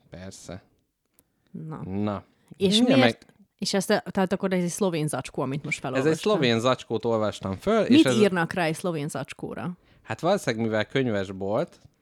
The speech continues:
Speaker 1: ez... ó, teljesen, na. Azt mondja, kamera által akarom lefordítani.
Speaker 2: Na, ilyen funkció is van.
Speaker 1: Persze. Ezzel fordítottam le például a kannabiszos teát, amit a második szegmensben fogunk kóstolni.
Speaker 2: Jaj, de jó.
Speaker 1: Azt mondja, ö,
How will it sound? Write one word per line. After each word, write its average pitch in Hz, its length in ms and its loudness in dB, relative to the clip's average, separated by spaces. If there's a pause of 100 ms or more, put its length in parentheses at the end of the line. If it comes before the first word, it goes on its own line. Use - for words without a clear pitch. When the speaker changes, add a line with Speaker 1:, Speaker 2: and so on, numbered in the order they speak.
(120)
Speaker 1:
ez... 101 100 -12 (120)
ó, 117 400 10
teljesen, 101 520 0
na. 110 280 -2 (560)
Azt - 240 -2
mondja, 190 240 -2
kamera 135 360 4
által 107 380 2
akarom 95 440 -4
lefordítani. 104 800 -6 (360)
Speaker 2:
Na, 262 220 -4
ilyen 190 260 2
funkció 175 440 -4
is 160 180 -8
van. 143 400 -6
Speaker 1:
Persze. - 420 -16 (1120)
Ezzel 117 300 -2
fordítottam 117 720 0
le 107 80 0
például 107 840 0
a 104 380 2
kannabiszos 101 580 -2
teát, 110 300 2
amit 110 200 0
a 117 40 0
második 104 380 -2
szegmensben 98 500 -8
fogunk 98 240 -6
kóstolni. - 420 -2
Speaker 2:
Jaj, 175 120 0
de 143 120 -8
jó. 143 200 -8 (140)
Speaker 1:
Azt 156 220 2
mondja, 107 320 0 (520)
ö, 104 380 2